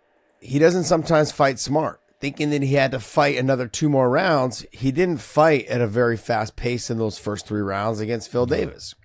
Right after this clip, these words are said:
Speaker 2: Super slow.
Speaker 1: Because I think always in his mind when he left the U F C, like the way you saw when he fought for the title those times, he fights very conserved. He, because he, conservatively, because he is older. So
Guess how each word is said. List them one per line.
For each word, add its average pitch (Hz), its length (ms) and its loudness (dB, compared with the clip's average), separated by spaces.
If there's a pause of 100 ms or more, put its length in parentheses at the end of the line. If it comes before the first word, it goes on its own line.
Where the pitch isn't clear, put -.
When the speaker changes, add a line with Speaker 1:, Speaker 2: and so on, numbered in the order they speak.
Speaker 2:
Super - 360 -8
slow. 78 280 -10 (420)
Speaker 1:
Because 156 340 4
I 156 100 2
think 165 280 -4
always 180 300 4
in 160 120 2
his 151 200 4
mind 143 380 2
when 131 80 0
he 127 80 2
left 123 220 2
the 117 80 -4
U 120 120 4
F 110 80 0
C, 156 300 0
like 117 200 -2
the 120 80 -2
way 117 140 -2
you 117 140 -2
saw 131 340 4
when 123 140 2
he 120 80 0
fought 123 320 0
for - 80 -12
the 110 100 -8
title 117 500 -2 (400)
those 117 200 2
times, 110 460 -2 (540)
he 139 180 -4
fights 131 380 -2
very 127 280 0
conserved. 107 680 -4
He, 113 220 -8
because 117 420 -4
he, 135 60 -6
conservatively, 113 1160 -2
because 113 420 0
he 139 220 -4
is 120 400 0 (140)
older. 143 380 0 (800)
So 143 400 6